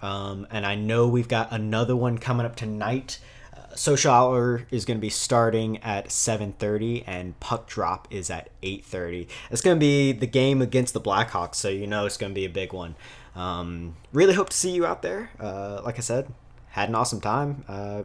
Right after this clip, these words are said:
really, really recommend it. Bring your friends, bring your family, bring whoever. Bring people who may not even know about hockey. Bring 'em in.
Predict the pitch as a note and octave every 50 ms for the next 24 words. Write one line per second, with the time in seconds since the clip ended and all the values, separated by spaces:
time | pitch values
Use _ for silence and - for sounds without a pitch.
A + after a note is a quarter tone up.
0 | - - - G#2 F#2 F2 F#2 F#2+ G#2 G#2+ A#2+ A2 A2 A2+ A2+ A#2 A2 A2 G#2+ -
1 | A#2 G#2+ A2+ C3 C3 A2 - - A2+ C#3+ D3+ C#3 - B2 A#2+ C#3 D#3+ D#3+ D#3 -
2 | - - A2+ B2+ C#3+ C#3 - G#2 A2+ C3+ D3 D#3 D#3+ D#3 - - - - - -
3 | - - - - - C#3 F3 G3+ F#3+ E3+ F3+ G3 G3 C3 G2+ - - - F3+ G3+
4 | A3+ A#3+ A#3+ A#3 A#3 A#3 G#3 - - - - - - - - - - - - A#3
5 | A#3 - A3+ G#3+ G#3 F#3 - F#3 G3 G3 F#3+ F3+ D#3+ C#3 C#3 - - E3+ F3+ F#3
6 | G3 F#3+ F#3+ F#3+ F#3 F3 D#3+ D3 B2 B2 D3+ D#3 - - - - - - - -
7 | D2 C2+ - - - - - - - - - - - - - - - - - C3+
8 | F3+ G3 D#3+ E3 D#3+ G#2